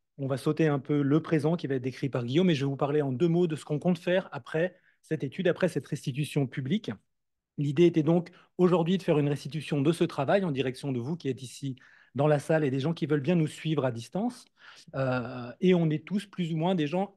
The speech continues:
impliqués de manière un peu active dans, dans, dans le, dans le secteur, capables de mobiliser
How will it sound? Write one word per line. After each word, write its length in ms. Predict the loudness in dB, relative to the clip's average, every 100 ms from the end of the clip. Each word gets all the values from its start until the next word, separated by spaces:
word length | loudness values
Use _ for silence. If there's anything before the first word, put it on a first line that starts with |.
| -6
impliqués 440 | -4 -4 -6 -2
de 40 | -2
manière 240 | 0 0
un 60 | 0
peu 140 | 0
active 400 | 0 -2 -4 -4
dans, 140 | -4
dans, 200 | -4 -6
dans 160 | -6 -6
le, 160 | -4 -4
dans 120 | -4
le 60 |
secteur, 380 | -6 -4 -2 0
capables 400 | 0 0 2 0
de 80 | 0
mobiliser 640 | -2 -2 -6 -8 -4 -4